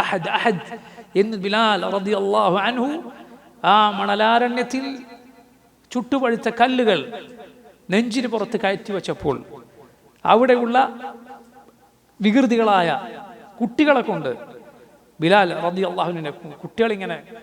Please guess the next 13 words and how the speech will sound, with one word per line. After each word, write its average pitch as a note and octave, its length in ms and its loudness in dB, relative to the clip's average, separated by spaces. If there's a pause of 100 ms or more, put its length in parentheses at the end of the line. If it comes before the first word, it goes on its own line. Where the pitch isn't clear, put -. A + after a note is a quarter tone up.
(360)
പരിഹസിച്ച്, F3 540 -4 (180)
ഒരു E3+ 120 -2 (500)
കളിപ്പാട്ടം G3+ 680 2
എന്നതുപോലെ, D3+ 460 -10
ഒരു C#3+ 160 -16
കോമാളി A#3+ 400 2 (100)
എന്നതുപോലെ F#3+ 500 -4 (120)
അവർ E3+ 160 -2 (840)
മഹാനായ G#3 520 4 (180)
ആ - 20 4 (240)
സഹാബിയെ D#3+ 560 -2 (460)
പീഡിപ്പിക്കുകയും F3 640 -4 (360)
ബുദ്ധിമുട്ടുകയും, F3+ 600 -4